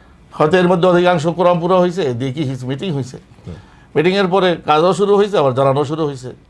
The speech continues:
Speaker 1: জানতেছেন সকলে। তখন সঙ্গত কারণে অনেকের প্রশ্ন জাগে, "কিরে, এটা আমি জানলাম না কেন?"
Speaker 2: হ্যাঁ।
Speaker 1: এটা তো মজলিসে খাসের ভিতরে হলে কি
Speaker 2: সুন্দর হতো।
Speaker 1: স-, মানে, আহ, আলোচনা করে করলে ভালো হতো। আসলে আলোচনা হয়েছে,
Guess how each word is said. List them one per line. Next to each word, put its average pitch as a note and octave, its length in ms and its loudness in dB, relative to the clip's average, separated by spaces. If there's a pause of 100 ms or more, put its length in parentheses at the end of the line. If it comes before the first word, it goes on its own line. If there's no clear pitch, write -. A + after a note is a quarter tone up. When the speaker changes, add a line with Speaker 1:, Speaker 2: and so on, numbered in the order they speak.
(180)
Speaker 1:
জানতেছেন C3+ 420 -6
সকলে। B2 340 -6 (420)
তখন F#3 360 -4 (540)
সঙ্গত F#3 360 -2
কারণে E3+ 180 2
অনেকের C#3+ 280 -4
প্রশ্ন C3+ 240 -10
জাগে, C3 160 -4
"কিরে, E3 160 -2
এটা E3+ 100 0
আমি D#3 100 -2
জানলাম D3+ 240 -4
না C#3+ 100 -8
কেন?" C3+ 140 -10 (160)
Speaker 2:
হ্যাঁ। G2 260 -12 (460)
Speaker 1:
এটা D#3+ 180 0
তো G3 340 -4 (180)
মজলিসে D3 360 -4
খাসের D3+ 360 -6
ভিতরে C#3+ 260 -4
হলে D3 200 -2
কি D#3 220 -6 (680)
Speaker 2:
সুন্দর F3 260 2
হতো। A2+ 240 -4
Speaker 1:
স-, D#2 140 -12
মানে, C#3 520 -2
আহ, F#2 420 -6
আলোচনা E3+ 360 2
করে D3 200 0
করলে C#3+ 260 -2
ভালো C3+ 220 2
হতো। C3+ 180 -4 (100)
আসলে C#3+ 280 0
আলোচনা C#3+ 340 -2
হয়েছে, A#2+ 380 -8